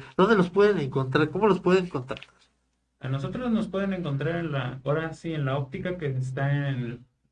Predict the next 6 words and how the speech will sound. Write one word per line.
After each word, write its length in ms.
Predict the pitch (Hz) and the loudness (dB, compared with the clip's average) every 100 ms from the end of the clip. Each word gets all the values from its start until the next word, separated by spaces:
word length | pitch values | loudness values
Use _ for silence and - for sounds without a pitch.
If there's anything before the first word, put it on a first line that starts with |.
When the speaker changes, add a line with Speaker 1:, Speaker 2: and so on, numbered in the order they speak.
| _ | _
Speaker 2:
ahora 240 | 139 135 139 | -6 -6 -6
sí, 200 | 143 135 | -8 -6
en 240 | 127 120 | -4 -4
la 460 | 117 113 113 113 113 - | -4 -6 -6 -8 -10 -8
calle 220 | 131 139 | -4 -2
Allende, 540 | 135 143 160 220 233 | 0 -2 -2 -4 -6